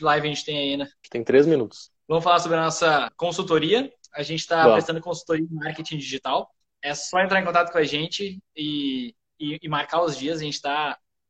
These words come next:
Speaker 1: com muito conteúdo na manga, tem bastante coisa pra gente conversar. A gente tem certeza que a gente consegue ajudar muito microempreendedores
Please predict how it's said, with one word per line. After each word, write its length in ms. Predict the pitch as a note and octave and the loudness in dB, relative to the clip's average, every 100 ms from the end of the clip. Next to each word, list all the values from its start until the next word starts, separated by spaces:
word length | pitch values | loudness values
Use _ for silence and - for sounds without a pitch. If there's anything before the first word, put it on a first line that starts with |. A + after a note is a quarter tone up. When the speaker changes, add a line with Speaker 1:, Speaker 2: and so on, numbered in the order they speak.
| _ | _
Speaker 1:
com 120 | E3+ | -8
muito 400 | E3 D#3+ F3 G#3+ | -4 -2 -2 -4
conteúdo 460 | - F3 D#3 D#3 E3 | -6 -6 -2 -4 -2
na 100 | D#3 | -4
manga, 300 | C#3 C#3+ E3 | -2 -4 -6
tem 120 | D#3 | -6
bastante 600 | D3 D3 - - F3 F#3 | -4 -4 -8 -6 -6 -4
coisa 160 | E3+ D#3+ | -8 -8
pra 80 | |
gente 140 | D#3 - | -10 -10
conversar. 380 | C#3+ C3+ - B2 | -12 -12 -8 -6
A 80 | |
gente 180 | D#3 D3 | -6 -8
tem 100 | D3+ | -12
certeza 280 | D3 D#3 D#3 | -10 -10 -8
que 60 | D#3 | -12
a 20 | |
gente 100 | D#3+ | -12
consegue 360 | D#3+ - D3+ D3+ | -12 -6 -4 -4
ajudar 400 | - D3+ D3 C#3+ | -6 -6 -4 -4
muito 420 | D#3 D#3+ F#3+ F#3+ - _ _ _ | -4 -4 -6 -10 -16 _ _ _
microempreendedores 1200 | D#3+ G3+ A3 G3 F3 E3 D3+ C#3+ D3+ E3+ F#3+ - | -4 -2 -2 -2 -2 -2 0 4 4 2 -2 -8